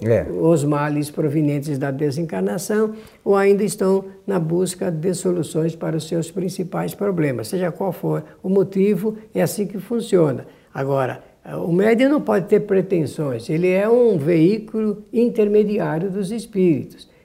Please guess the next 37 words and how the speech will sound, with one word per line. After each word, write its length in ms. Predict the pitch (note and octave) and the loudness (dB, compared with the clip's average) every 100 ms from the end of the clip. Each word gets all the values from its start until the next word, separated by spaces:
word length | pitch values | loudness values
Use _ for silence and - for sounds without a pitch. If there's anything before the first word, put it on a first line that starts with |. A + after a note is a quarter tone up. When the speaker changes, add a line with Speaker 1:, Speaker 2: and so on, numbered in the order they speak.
| - | -4
Speaker 2:
de 100 | A#3 | -2
acordo 460 | G#3+ F3+ E3+ E3 | 0 2 2 2
com 380 | D#3+ E3 E3 D#3+ - - | -2 0 0 -2 -10 -10
a 100 | D3+ | -2
necessidade 920 | D#3 F3 C#3+ E3+ - D3 C3 B2+ C3 | 0 0 -2 -6 -4 -4 -2 -4 -6
do 280 | C3+ C3+ F#3+ | -6 0 0
centro 440 | F#3 E3 D#3 D#3 F#3 | 0 -2 -2 -2 -6
em 80 | |
si. 420 | F#3+ - A3 G#3+ - - _ _ | -4 -2 -2 -2 -4 -16 _ _
Nós 100 | E3 | -6
estamos 240 | D#3 G3 F#3+ | -2 -2 -2
falando, 400 | F3 D3+ G3 F#3+ | 0 0 0 0
eu 280 | F#3+ E3+ D#3+ F#3 G#3 G#3+ - F3 D#3+ E3 | 0 0 -4 -8 -10 -10 -12 -12 -12 -6
falo 260 | E3 D#3 | -2 -2
dessa 300 | C3+ C#3 B2 | -2 -4 -6
forma, 440 | - F#3 F3+ C3 - - - | -4 0 2 0 -6 -14 -8
porque 220 | G3 G#3+ | 2 6
o 80 | F#3 | 6
meu 220 | G3+ A3+ | 6 6
pensamento 540 | E3 C3+ C3+ C#3+ F3 | 4 -2 -4 -4 -4
está 260 | - - F3 | -4 -2 -2
sempre 340 | - G#3+ G3 | 2 0 2
na 140 | F3 D3 | 2 2
razão 320 | D3+ C#3 D3+ | 0 0 -2
direta 540 | B2+ C#3 E3+ E3+ C#3 - - - | 0 2 2 0 -10 -12 -20 -10
da 280 | C#3+ D#3+ E3 | -2 4 8
organização 760 | G#3 G3 G3 E3 E3 - F#3 | 8 6 4 4 0 0 0
do 160 | F3+ G#3 | 0 0
centro 320 | F#3+ F#3+ G#3+ | 0 0 0
espírita, 640 | G3 - F3 D3 A#2 - - _ _ | -6 2 4 4 0 -12 -18 _ _
que 100 | G#3 | 2
é 60 | |
para 280 | G#3 G#3 G3+ | 4 4 8
onde 580 | F#3+ A3 A#3 F#3+ B2+ B2 E3+ | 8 10 8 6 2 -4 -2
eu 80 | |
sempre 260 | D#3+ G3+ G#3 | 0 0 2
oriento 720 | G#3 G#3 E3 E3 A#3 B3 C4+ | 2 4 2 2 -2 -6 -10